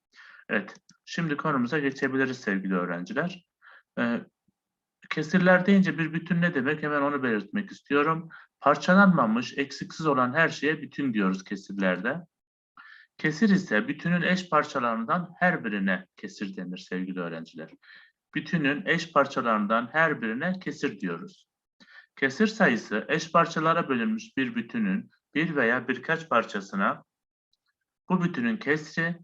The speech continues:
bu parçaları gösteren sayılara da kesir sayıları diyoruz sevgili öğrenciler.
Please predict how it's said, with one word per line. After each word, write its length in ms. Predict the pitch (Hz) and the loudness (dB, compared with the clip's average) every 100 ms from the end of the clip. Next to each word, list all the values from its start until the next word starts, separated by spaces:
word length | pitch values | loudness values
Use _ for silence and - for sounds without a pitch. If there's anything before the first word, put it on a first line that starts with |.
| _ _ 170 | _ _ -6
bu 120 | 175 | 4
parçaları 460 | 170 147 156 135 | 4 4 2 2
gösteren 460 | 120 120 - 113 113 | 2 -4 -4 -2 -2
sayılara 540 | 110 147 151 135 120 | 0 2 4 4 2
da 140 | 165 165 | 0 -8
kesir 280 | 131 - 143 | -12 -6 -6
sayıları 540 | - 104 98 113 131 | 0 0 2 -2 -2
diyoruz 420 | 117 95 120 131 | -2 -2 -2 -6
sevgili 360 | 113 104 104 104 | -6 -4 -4 -4
öğrenciler. 640 | 98 95 92 95 85 156 | -4 -4 -6 -10 -12 -12